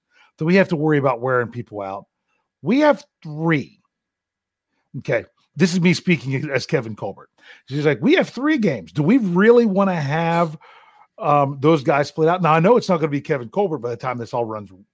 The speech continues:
know, rolls around. But if these are three guys all fighting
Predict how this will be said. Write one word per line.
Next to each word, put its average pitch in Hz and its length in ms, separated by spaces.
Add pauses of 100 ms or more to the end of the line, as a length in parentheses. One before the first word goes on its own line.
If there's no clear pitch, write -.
(140)
know, 113 400 (120)
rolls 120 280
around. 123 420 (540)
But 156 140
if 156 180
these 262 280
are 302 100
three 190 420
guys 165 420
all 147 280
fighting 160 640